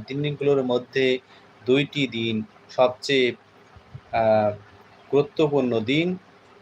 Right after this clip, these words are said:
একটি দিন হচ্ছে রবিবার দিবাগত রাত অর্থাৎ সোমবার রাত, আরেকটি হচ্ছে বৃহস্পতিবার দিবাগত রাত অর্থাৎ শুক্রবার।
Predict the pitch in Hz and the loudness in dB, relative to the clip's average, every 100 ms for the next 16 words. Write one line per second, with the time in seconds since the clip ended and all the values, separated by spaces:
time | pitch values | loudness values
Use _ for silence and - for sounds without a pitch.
0 | - 131 - 139 127 120 110 120 - 151 | -8 -8 -6 -6 -2 -2 -4 -8 -2 2
1 | 151 131 127 123 117 113 117 117 107 110 | 2 2 2 2 2 2 2 0 2 0
2 | 110 113 139 147 113 113 - 104 - - | 0 2 4 2 -2 -6 -2 -4 -2 -4
3 | 120 131 139 151 170 175 - - - - | -2 2 2 2 2 2 -2 -20 -20 -6
4 | 120 117 123 - 127 127 120 - 123 110 | 0 0 0 -2 -2 -2 -2 0 0 4
5 | 147 151 - 123 113 110 113 120 117 110 | 2 2 -4 -2 0 0 2 2 2 0
6 | 113 117 135 - 120 117 - 165 - - | 0 0 0 -2 -2 -2 0 0 0 -8
7 | - - 156 147 131 110 | -18 -4 -2 0 2 2